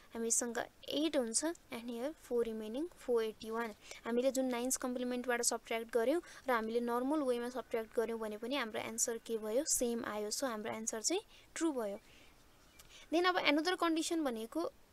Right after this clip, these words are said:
answer is negative भनेको जुन क्यारी नआउने कन्डिसन, क्यारी नआउने कन्डिसनमा हेरौँ हामीले। अब हामी के गरिदिउँ? यही नम्बरलाई बी माइनस ए गरिदिउँ,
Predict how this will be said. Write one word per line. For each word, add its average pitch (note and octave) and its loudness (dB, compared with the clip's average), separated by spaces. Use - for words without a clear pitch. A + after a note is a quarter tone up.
answer C4+ 2
is E4+ 0
negative C#4 0
भनेको A3+ -2
जुन C#4+ 2
क्यारी C#4 8
नआउने C#4 4
कन्डिसन, A#3 -2
क्यारी C#4 2
नआउने C4+ 2
कन्डिसनमा C4 -2
हेरौँ A3+ -4
हामीले। A3 0
अब C#4+ 2
हामी B3+ 6
के E4 2
गरिदिउँ? D4 6
यही D#4 2
नम्बरलाई B3 0
बी D#4+ 4
माइनस A#3+ -2
ए C4+ 6
गरिदिउँ, G#3+ 0